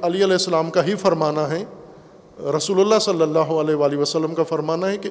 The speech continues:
"اتقوا ذلت العالم"، ذلت زے کے ساتھ، ایک ذلت ہے زال کے ساتھ، ایک ذلت ہے زے کے ساتھ، اس کی، وہ زال ہے اور نیچے کسرہ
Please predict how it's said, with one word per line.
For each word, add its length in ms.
"اتقوا 680
ذلت 840
العالم"، 1080
ذلت 560
زے 260
کے 140
ساتھ، 380
ایک 200
ذلت 520
ہے 100
زال 340
کے 140
ساتھ، 420
ایک 240
ذلت 580
ہے 120
زے 280
کے 120
ساتھ، 380
اس 220
کی، 200
وہ 180
زال 380
ہے 120
اور 120
نیچے 360
کسرہ 380